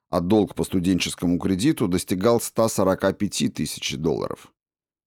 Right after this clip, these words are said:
Предыдущие четыре года он проработал в больнице, но тем не менее находил время для самообразования. «Время — вещь растяжимая»,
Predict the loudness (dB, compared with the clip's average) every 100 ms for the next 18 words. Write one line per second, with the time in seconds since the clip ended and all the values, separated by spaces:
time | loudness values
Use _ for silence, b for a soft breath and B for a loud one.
0 | _ _ -2 0 2 2 2 0 -2 -2
1 | 0 0 2 2 4 2 2 0 2 2
2 | 4 4 2 2 2 2 4 4 4 2
3 | -4 -10 -4 -2 0 2 2 4 2 2
4 | 2 2 2 0 2 2 4 2 2 2
5 | 0 0 0 0 2 0 2 2 2 0
6 | -6 -10 -16 _ _ _ _ _ _ -6
7 | 0 2 2 2 2 0 -2 -2 2 2
8 | 2 0 -2 0 2 2 2 2 -2